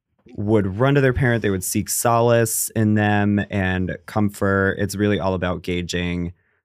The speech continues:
um, where is the parent? How do you find them? Do you feel safe around them? That was kind of the three paradigms. And so that was about sixty percent at a secure attachment.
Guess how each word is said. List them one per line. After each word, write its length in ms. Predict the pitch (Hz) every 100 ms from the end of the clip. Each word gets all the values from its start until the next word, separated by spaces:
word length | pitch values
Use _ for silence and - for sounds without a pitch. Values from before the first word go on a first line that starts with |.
| _ _ _
um, 580 | 101 95 92 90 90 90 _ _
where 220 | 101 95
is 100 | 95
the 80 | 98
parent? 340 | - 90 87
How 100 | 95
do 80 | 87
you 80 | 85
find 240 | - 92
them? 340 | 87 87 87 92 _ _ _ _ -
Do 120 | 98
you 80 | 87
feel 180 | 85 85
safe 240 | - 82
around 220 | 85 87 90
them? 140 | 87
That 120 | 90
was 160 | 87 -
kind 160 | 85
of 60 | 82
the 100 | 80
three 180 | - 80
paradigms. 680 | - 87 82 85 92 104 - _ - _ _
And 520 | 107 101 95 95 92 - _ _ _ _ _ _ -
so 180 | - 107
that 100 | 107
was 160 | 107
about 240 | 107 104 82
sixty 340 | - 123 123
percent 400 | - 107 - 95
at 100 | 95
a 60 | 92
secure 380 | - - 92
attachment. 680 | 87 92 87 87 95 90 90